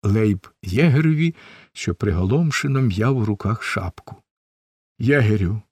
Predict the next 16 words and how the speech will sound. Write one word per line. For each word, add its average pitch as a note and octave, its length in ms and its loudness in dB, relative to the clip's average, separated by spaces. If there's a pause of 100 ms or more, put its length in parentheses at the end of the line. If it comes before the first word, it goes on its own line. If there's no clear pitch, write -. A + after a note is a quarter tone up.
закричав A#2 640 -2
він A2 220 0
до G#2+ 100 0
нього. G#2+ 400 0 (300)
«Єгерю! D3+ 840 2 (840)
Гайда A3 480 -2
звідси! D3 520 0 (1200)
Лісник F#3 720 2
та F3+ 120 0
його F#3 240 6
люди G#3 340 2 (300)
хай G3+ 240 6
теж G#3 540 2
їдуть F#3+ 360 2
геть. C3+ 420 2 (540)
Додому! G#3+ 600 4